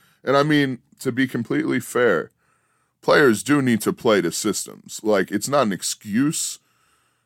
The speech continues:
to say that, "Hey, these guys aren't, you know, these guys just, this isn't working. This isn't a system that works for them." That does sound like an, an excuse. I get it. But when you're six games into the season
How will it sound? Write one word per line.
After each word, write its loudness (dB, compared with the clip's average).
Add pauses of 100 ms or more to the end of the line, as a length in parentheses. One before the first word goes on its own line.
(120)
to -2
say 2
that, 2
"Hey, 2 (260)
these -2
guys 4
aren't, 2 (100)
you -4
know, -2
these -6
guys 0
just, -14 (140)
this -10
isn't -10
working. -2
This -10
isn't -10
a -8
system -12
that -8
works -2
for -12
them." -16 (880)
That 2
does 0
sound 2
like 0
an, -4 (160)
an -2
excuse. -10
I -6
get 0
it. -12 (480)
But -4
when 2
you're 0
six -2
games -2
into -4
the 0
season -2